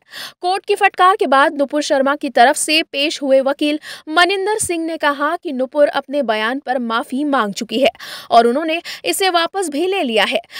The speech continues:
इस पर कोर्ट ने कहा कि माफी मांगने के लिए तब तक बहुत देर हो चुकी थी। इसके साथ ही कोर्ट ने नुपुर के खिलाफ दर्ज मामलों को दिल्ली ट्रांसफर करने से इनकार कर दिया है।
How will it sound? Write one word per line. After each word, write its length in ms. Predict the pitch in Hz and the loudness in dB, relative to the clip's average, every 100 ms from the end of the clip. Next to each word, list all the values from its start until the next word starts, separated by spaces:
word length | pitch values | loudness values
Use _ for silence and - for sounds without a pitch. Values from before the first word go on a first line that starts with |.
| - | -6
इस 120 | 370 - | -2 4
पर 160 | 440 | 4
कोर्ट 320 | 427 359 381 | 6 6 6
ने 120 | 370 381 | 4 4
कहा 340 | 349 349 381 | 4 6 2
कि 160 | 427 330 | 4 0
माफी 400 | 254 277 330 339 | 2 2 2 2
मांगने 360 | 285 285 349 | 4 2 0
के 120 | 349 | -2
लिए 260 | 285 277 311 | -2 0 -2
तब 200 | 311 285 - | -2 -8 -4
तक 100 | 294 | -4
बहुत 340 | 226 262 262 | -2 -2 -2
देर 280 | 254 254 254 | 0 4 4
हो 200 | 285 262 | 4 0
चुकी 260 | 220 208 214 | 0 -4 -4
थी। 160 | - - - - | -4 -6 -12 -6
इसके 240 | 349 440 | -2 0
साथ 240 | 440 381 415 | 4 4 4
ही 220 | 392 453 - | 2 0 2
कोर्ट 280 | 339 370 | 2 2
ने 180 | 339 381 | 0 0
नुपुर 320 | 370 302 339 | 0 -2 -4
के 140 | 349 330 | -4 -2
खिलाफ 360 | 330 311 339 | 0 0 0
दर्ज 320 | 269 233 262 240 | 4 4 6 2
मामलों 360 | 233 240 311 | 0 2 0
को 240 | - 302 330 | 0 0 0
दिल्ली 340 | 277 302 349 | 0 0 0
ट्रांसफर 460 | - 277 277 302 302 | 2 0 2 0 2
करने 360 | 247 240 302 | 2 2 0
से 140 | 330 311 | -2 -6
इनकार 460 | - 330 339 339 | -4 -4 0 0
कर 200 | 370 226 | 2 2
दिया 180 | 196 202 | 4 2
है। 160 | 226 | 2